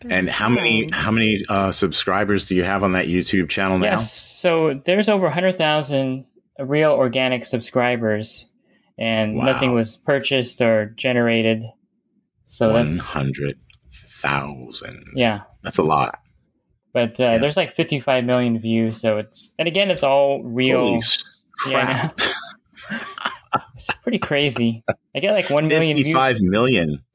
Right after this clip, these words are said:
Speaker 3: Yeah. I get, like, a million views, like, in every month in June, July, and August. Like, those are the big months.
Speaker 2: Uh.
Speaker 3: So.
Speaker 1: So you started doing this just about the time that pool pros were becoming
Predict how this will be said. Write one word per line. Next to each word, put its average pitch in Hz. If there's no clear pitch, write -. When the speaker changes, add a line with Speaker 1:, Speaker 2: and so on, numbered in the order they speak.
Speaker 3:
Yeah. 117
I 143
get, 185
like, 202
a 151
million 147
views, 139
like, 120
in 107
every 139
month 127
in 113
June, 117
July, 113
and 101
August. 101
Like, 101
those 120
are 117
the 104
big 110
months. 110
Speaker 2:
Uh. 156
Speaker 3:
So. 101
Speaker 1:
So -
you 135
started 127
doing 101
this 82
just -
about 92
the 80
time 80
that 85
pool 131
pros 87
were 80
becoming 85